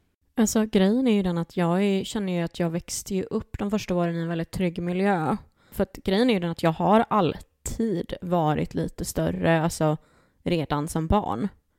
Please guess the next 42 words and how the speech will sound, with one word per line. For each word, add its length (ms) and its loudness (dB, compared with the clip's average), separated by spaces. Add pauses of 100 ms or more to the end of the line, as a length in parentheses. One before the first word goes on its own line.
(160)
Grejen 280 2
var 60 4
ju 80 4
typ 160 -2
den 160 -2
att, 60 -4
jag 60 -2
menar, 160 -2
jag 100 -2
föddes 360 -2
som 140 -2
en 60 -2
fågelunge, 540 -2
har 80 -2
mamma 140 -2
och 60 -4
pappa 200 -4
alltid 220 -6
sagt. 240 -8
Och 60 -6
sen 160 -4
så 280 -2 (580)
började 220 4
jag 160 0
äta 160 -2
mat 540 -4
och 100 -8
blev 140 0
en 80 -8
korv. 440 -2 (180)
<laughs> 2000 2
Jag 120 2
menar, 120 6
så 120 0
det 60 0
var 200 4
bara 160 6
några 140 0
vecka, 360 -6
liksom, 300 -6
så 80 -6
att 180 -10